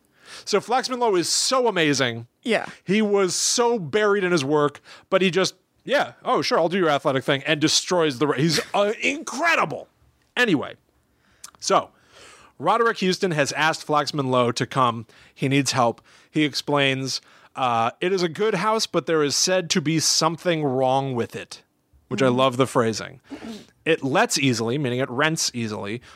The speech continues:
Speaker 1: "but unluckily, the tenants cannot be persuaded to remain above a week or two.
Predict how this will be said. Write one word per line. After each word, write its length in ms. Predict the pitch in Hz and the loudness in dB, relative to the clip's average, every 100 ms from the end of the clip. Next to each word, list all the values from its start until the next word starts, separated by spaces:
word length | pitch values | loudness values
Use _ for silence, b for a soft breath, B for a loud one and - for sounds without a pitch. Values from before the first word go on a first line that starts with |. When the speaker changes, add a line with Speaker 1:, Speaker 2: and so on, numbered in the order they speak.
| _ | _
Speaker 1:
"but 140 | 156 156 | -2 0
unluckily, 680 | 196 220 185 - 156 143 | -2 0 -2 0 2 2
the 100 | 135 | 0
tenants 460 | 135 - 175 196 - | -2 -2 0 0 -2
cannot 440 | - 127 127 151 | -4 -2 0 0
be 120 | 196 180 | -2 -2
persuaded 520 | 175 - 151 151 147 | -2 0 0 0 0
to 100 | 147 | -2
remain 600 | 131 127 131 151 135 120 117 | -2 0 0 0 0 -2 -4
above 480 | 110 123 123 120 117 | -2 0 2 0 -2
a 80 | |
week 320 | 110 110 143 - | -2 0 -2 -4
or 120 | 101 | -8
two. 380 | - 92 82 | -8 -8 -10